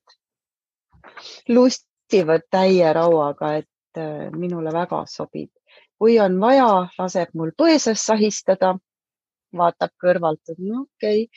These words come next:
mina sinu asemel läheksin otse, aga mütta, kui sa tahad, siis natuke aega. Või, või samas, kui ka on vaja, siis tõesti saab ka väikse müksu sinna süle tagumise poole peale, et kuule, äkki nüüd aitab sellest müttamisest, tule nüüd tee peale tagasi, lähme edasi.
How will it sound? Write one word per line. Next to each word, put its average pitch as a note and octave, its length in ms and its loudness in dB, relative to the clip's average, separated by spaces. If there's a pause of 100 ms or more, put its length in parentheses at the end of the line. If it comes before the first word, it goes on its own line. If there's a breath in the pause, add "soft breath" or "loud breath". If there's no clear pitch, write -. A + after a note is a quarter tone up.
(220 soft breath)
mina A3+ 200 0
sinu G3 260 0
asemel F#3+ 360 0
läheksin G3 440 -4
otse, C#4 380 -2
aga B3+ 360 2 (1700)
mütta, B3+ 340 4
kui E3+ 120 2
sa E3+ 120 4
tahad, D#3 300 2
siis E3 160 -8
natuke D3+ 380 -2
aega. D#3 280 -4 (640 loud breath)
Või, F#3+ 440 0
või F#3 200 0
samas, A#3 440 0
kui G3+ 220 -2
ka F#3+ 200 2
on F#3+ 160 2
vaja, G#3+ 320 2
siis F#3 320 -10
tõesti F#3+ 440 -10
saab E3+ 280 -8
ka E3 180 -6 (1400)
väikse F3+ 360 0
müksu F#3+ 420 0
sinna E3+ 340 -2
süle G#3 300 4
tagumise E3+ 540 -2
poole D#3+ 360 0
peale, D#3 220 -6
et - 120 -12
kuule, D#3+ 240 -2
äkki E3 160 -8
nüüd D#3 160 -2
aitab E3 320 -2
sellest D3 340 -10
müttamisest, C#3+ 560 -8
tule D#3+ 220 2
nüüd D#3 160 -6
tee D#3+ 180 2
peale D3+ 220 -4
tagasi, D3+ 380 -4
lähme D3+ 260 2
edasi. C#3+ 320 0